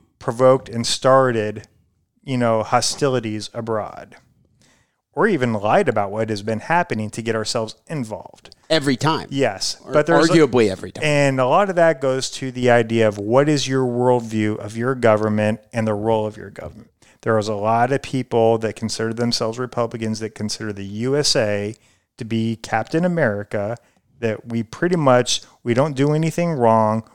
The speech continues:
Speaker 1: We're always the first ones to send foreign aid and help other people in times of tragedy. We're the good guys. We're not the terrorists. In some respects, that's true.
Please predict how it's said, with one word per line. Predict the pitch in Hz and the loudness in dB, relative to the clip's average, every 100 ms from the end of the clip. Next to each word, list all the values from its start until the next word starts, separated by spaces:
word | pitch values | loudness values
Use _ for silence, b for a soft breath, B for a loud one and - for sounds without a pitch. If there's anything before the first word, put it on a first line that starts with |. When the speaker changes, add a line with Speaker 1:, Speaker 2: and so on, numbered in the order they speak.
| b | b
Speaker 1:
We're | 107 110 | -2 2
always | 143 135 | 2 2
the | 139 | -2
first | - 139 - | -2 -4 -4
ones | 131 123 127 - | -4 -2 -2 -4
to | |
send | 110 123 113 | -2 0 -2
foreign | - 120 123 135 | -2 -2 2 2
aid | 120 120 120 | 2 0 0
and | 110 104 | -2 0
help | 123 113 | -2 0
other | 113 147 | -2 -2
people | - 131 127 120 | -2 -4 -2 -4
in | |
times | 117 113 123 | -4 -4 -4
of | 147 | -6
tragedy. | - 117 110 113 107 110 - b b b | -4 -2 -2 -6 -8 -10 -12 b b b
We're | 120 120 | 2 4
the | 143 | 4
good | 131 120 117 | 2 0 2
guys. | 113 107 101 104 - | 2 2 0 -4 -4
We're | 113 | -2
not | 113 110 | -2 -2
the | 117 | -6
terrorists. | 107 135 110 - - - - _ _ _ _ _ _ - | -8 -6 -8 -6 -6 -6 -20 _ _ _ _ _ _ -4
In | 143 | 0
some | 123 - 117 | 2 4 4
respects, | 120 - 123 120 - | 2 0 -2 0 0
that's | 117 - | -2 -2
true. | - 139 135 139 | -4 0 0 -2